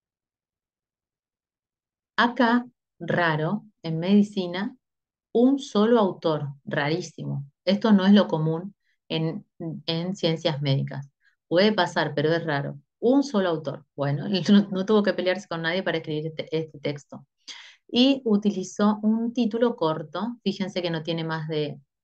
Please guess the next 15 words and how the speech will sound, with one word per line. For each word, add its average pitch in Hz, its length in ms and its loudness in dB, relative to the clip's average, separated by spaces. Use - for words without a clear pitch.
más 165 340 -4
de 160 100 2
tres 160 280 0
renglones, 160 560 -2
que 170 100 -4
hay 160 60 -4
que 156 80 -6
cuidar 156 240 -4
que 156 80 -14
sean 156 240 -4
dos 160 120 0
o 156 80 0
tres 156 240 -4
renglones 156 640 -4
generalmente. 156 760 -6